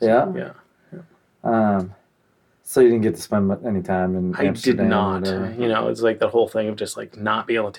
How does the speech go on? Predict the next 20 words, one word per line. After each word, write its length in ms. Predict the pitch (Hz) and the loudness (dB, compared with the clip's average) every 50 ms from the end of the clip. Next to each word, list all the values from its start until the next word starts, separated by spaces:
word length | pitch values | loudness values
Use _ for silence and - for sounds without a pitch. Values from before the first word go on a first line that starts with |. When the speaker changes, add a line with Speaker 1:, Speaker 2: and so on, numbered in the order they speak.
| 107 | -12
Speaker 1:
take 100 | - - _ - | -12 -12 _ -10
extra 280 | 110 - - - 113 | -8 -8 -8 -10 -10
time, 300 | 113 107 107 110 107 104 | -6 -4 -4 -4 -4 -4
but 220 | 107 104 98 - 104 | -4 -6 -4 0 0
Speaker 2:
Yeah. 200 | 98 95 92 92 | 2 2 2 0
Speaker 1:
it 60 | 110 | -2
would 80 | 110 | -6
have 80 | 101 95 | -10 -10
been 140 | 92 90 85 | -12 -14 -14
awesome, 360 | 80 87 87 - - 104 101 | -14 -14 -14 -14 -14 -14 -14
obviously. 460 | 104 104 104 104 - - 104 104 104 | -14 -14 -12 -12 -12 -10 -10 -10 -8
Like, 240 | 101 104 98 - - | -6 -8 -8 -6 -6
even, 320 | 113 107 110 107 104 98 - _ _ _ _ _ - | -6 -4 -2 -4 -4 -6 -8 _ _ _ _ _ -18
you 120 | - - - | -16 -16 -16
know, 100 | - - - _ _ _ _ _ _ _ _ _ | -18 -20 -20 _ _ _ _ _ _ _ _ _
you 140 | - 110 | -6 -6
always 240 | 92 101 104 - - | -4 -6 -8 -10 -10
wish 240 | - 104 - - - | -12 -12 -12 -12 -12
you 80 | 117 95 | -12 -14
had 160 | - 107 | -14 -16